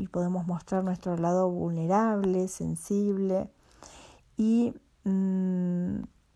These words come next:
le estamos, digamos, nos hacemos cargo de que es nuestro,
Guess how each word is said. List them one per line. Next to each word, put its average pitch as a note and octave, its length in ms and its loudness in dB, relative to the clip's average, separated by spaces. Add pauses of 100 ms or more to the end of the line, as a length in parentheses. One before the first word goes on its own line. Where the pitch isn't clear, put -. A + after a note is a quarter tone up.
(1300)
le G#3+ 120 2
estamos, C4 600 4 (420)
digamos, G3 440 0 (140)
nos G#3+ 180 0
hacemos C4 420 2
cargo C4 340 4
de G3+ 140 0
que G#3 120 -2
es G3 180 -2
nuestro, G3+ 720 -2